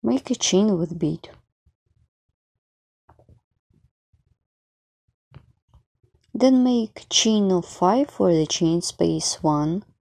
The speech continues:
two, three, four, five. Well done.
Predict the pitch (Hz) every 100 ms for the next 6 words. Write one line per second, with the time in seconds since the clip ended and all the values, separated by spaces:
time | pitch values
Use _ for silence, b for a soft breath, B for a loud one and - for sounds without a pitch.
0 | _ - 160 160 151 165 - _ - 165
1 | 160 175 175 202 - - _ _ - -
2 | 165 165 165 185 226 - _ _ _ -
3 | - 165 156 160 - - - - - -
4 | - _ _ - _ _ _ _ _ 160
5 | 160 151 151 151 180